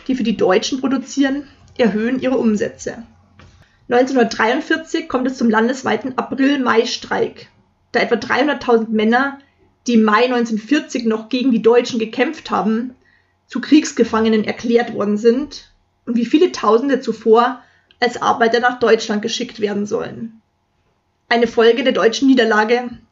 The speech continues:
in der Schlacht von Stalingrad, nach der weitere deutsche Männer eingezogen werden, die als Arbeitskräfte ersetzt werden müssen. Die Besatzer gehen nun regelrecht auf Jagd nach Arbeitssklaven,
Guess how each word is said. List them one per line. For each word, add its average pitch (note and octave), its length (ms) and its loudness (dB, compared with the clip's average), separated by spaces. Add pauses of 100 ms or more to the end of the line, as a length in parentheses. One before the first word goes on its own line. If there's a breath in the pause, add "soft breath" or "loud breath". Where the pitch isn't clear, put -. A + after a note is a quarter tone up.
in A#3+ 80 -2
der A#3 80 4
Schlacht A3+ 380 -2
von C4 100 -2
Stalingrad, G#3 880 -4 (460)
nach A3+ 140 -4
der A3+ 180 2
weitere A#3 380 0
deutsche A3+ 340 2
Männer A3+ 320 0
eingezogen A#3 580 0
werden, A#3 460 -2 (320 soft breath)
die B3 80 4
als C4+ 200 -2
Arbeitskräfte A3+ 800 0
ersetzt B3+ 440 -2
werden A3 260 -6
müssen. - 500 -12 (1200)
Die B3+ 80 0
Besatzer A#3+ 460 0
gehen B3+ 180 -2
nun A#3+ 120 2
regelrecht B3 640 0
auf A3+ 160 -4
Jagd G#3+ 340 0
nach B3+ 220 -6
Arbeitssklaven, G#3+ 1300 -4